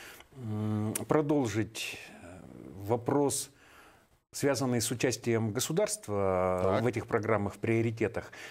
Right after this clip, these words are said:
Speaker 1: Например, на две тысячи семнадцатый год федеральный бюджет запланировано выделение двадцати миллиардов рублей на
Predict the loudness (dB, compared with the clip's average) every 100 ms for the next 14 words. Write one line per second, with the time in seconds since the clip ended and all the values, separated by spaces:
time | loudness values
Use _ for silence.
0 | -18 -20 -20 _ -6 -4 0 0 2 0
1 | 0 0 0 2 0 -4 -16 _ _ _
2 | _ _ _ _ _ -18 -18 _ _ -4
3 | -2 0 -2 -2 0 0 0 -2 -2 -2
4 | -2 0 0 0 0 -2 -2 0 0 -2
5 | -12 -18 -18 -20 _ _ -4 -2 0 2
6 | 4 2 2 0 0 0 0 0 0 0
7 | -2 -2 -4 -2 0 2 2 2 0 -2
8 | 0 -2 0 2 2 0 -4 -14 -20 -18
9 | -4 0 2 2 2 2 0